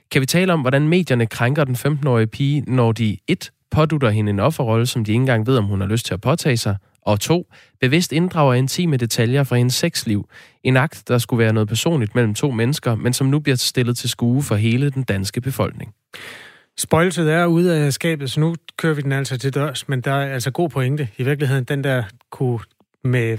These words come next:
Speaker 2: fordel have blevet <laughs> mellem to mennesker. Det tror jeg faktisk, at der er mange, der, øh, er enige i. Der er ikke noget ulovligt i det. Spørgsmålet er, om der er noget moralsk angribeligt i det.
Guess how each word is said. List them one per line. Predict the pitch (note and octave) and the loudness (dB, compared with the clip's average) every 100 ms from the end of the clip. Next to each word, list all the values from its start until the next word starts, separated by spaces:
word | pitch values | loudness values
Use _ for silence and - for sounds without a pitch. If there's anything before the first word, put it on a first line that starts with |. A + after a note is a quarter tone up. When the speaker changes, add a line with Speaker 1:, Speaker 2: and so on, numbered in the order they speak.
| - | -8
Speaker 2:
fordel | - - F#3 G3 B2+ | -10 -4 -2 -2 -2
have | A2 | -4
blevet | A#2 B2+ D3 D3 - C#3+ | -4 0 0 0 -2 -2
<laughs> | - D3+ A2 | -2 -2 -2
mellem | C#3+ C3 | -4 -4
to | - D#3 | -4 -4
mennesker. | B2 C#3 C#3+ | -4 -4 -4
Det | C#3 | -4
tror | D#3+ D3+ | 0 0
jeg | B2+ | 0
faktisk, | D#3 D3 B2+ | -2 -2 -4
at | C3+ | -6
der | C3 | -4
er | |
mange, | B2+ A#2+ D3 | -2 -2 -2
der, | C#3+ B2 A#2 A2+ A2+ | -2 -2 -2 -4 -6
øh, | A2 _ _ _ - | -10 _ _ _ -10
er | D3 C3 | -4 -4
enige | B2 C3+ C3+ | -2 0 0
i. | C3 - - - | -2 -10 -20 -2
Der | F3 | 2
er | |
ikke | A3 | 4
noget | A3+ | 4
ulovligt | G3 F3+ E3 C#3+ | 4 4 0 -4
i | D3 | -4
det. | C#3+ - - | -6 -8 -8
Spørgsmålet | - E3+ F3 C#3+ | -4 -2 2 2
er, | |
om | D3 | 2
der | D3 | 0
er | C#3 | 0
noget | C3+ B2+ | 0 0
moralsk | B2 C#3 D3 B2 | -2 -2 -2 -4
angribeligt | B2 A#2 D3 B2 A#2+ C#3 | -6 -4 -6 -4 -8 -6
i | C3+ | -4
det. | B2 | -4